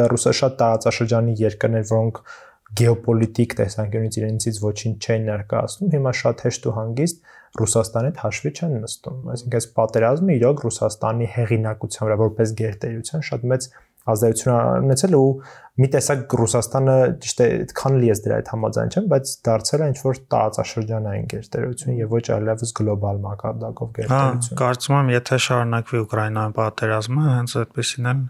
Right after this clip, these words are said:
Speaker 2: ես շատ վերլուծություններ եմ տեսել, որտեղ ասում են, որ մոտավորապես հիսուն տարվա կտրվածքով Ռուսաստանը կարող է վերածվի Չինաստանի և, ը,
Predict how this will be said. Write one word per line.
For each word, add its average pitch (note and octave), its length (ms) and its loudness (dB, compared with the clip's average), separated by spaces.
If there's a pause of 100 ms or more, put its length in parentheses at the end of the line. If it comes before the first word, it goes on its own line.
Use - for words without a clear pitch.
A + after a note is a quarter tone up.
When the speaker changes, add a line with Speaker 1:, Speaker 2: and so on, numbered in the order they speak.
(140)
Speaker 2:
ես C3+ 200 6
շատ C3+ 240 0
վերլուծություններ B2+ 640 0
եմ G#2+ 80 -10
տեսել, D3+ 320 2
որտեղ B2 380 2
ասում A#2+ 280 -2
են, B2 140 0
որ A2+ 160 0
մոտավորապես B2+ 480 -2
հիսուն A#2 320 -4
տարվա A2+ 280 0
կտրվածքով A#2+ 840 0 (440)
Ռուսաստանը B2+ 600 2
կարող A#2+ 320 2
է A#2+ 60 2
վերածվի A2+ 640 2 (400)
Չինաստանի B2+ 800 4
և, C3 500 4
ը, A#2 160 0